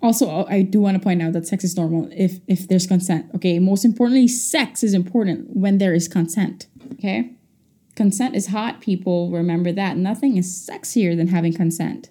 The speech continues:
okay? That's all I have for today. I hope you guys enjoyed this topic or had an insightful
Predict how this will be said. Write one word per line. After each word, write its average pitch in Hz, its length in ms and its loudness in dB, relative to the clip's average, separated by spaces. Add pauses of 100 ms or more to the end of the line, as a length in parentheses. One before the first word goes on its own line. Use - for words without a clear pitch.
(140)
okay? 226 380 -2 (260)
That's 208 240 -4
all 214 200 0
I 220 60 2
have 226 240 2
for 240 80 0
today. 208 640 2
I 180 80 2
hope 190 260 2
you 202 80 2
guys 170 560 0
enjoyed 180 640 0
this 285 280 2
topic 339 400 -2
or 190 220 2
had 190 360 -2
an 190 140 4
insightful 180 1040 0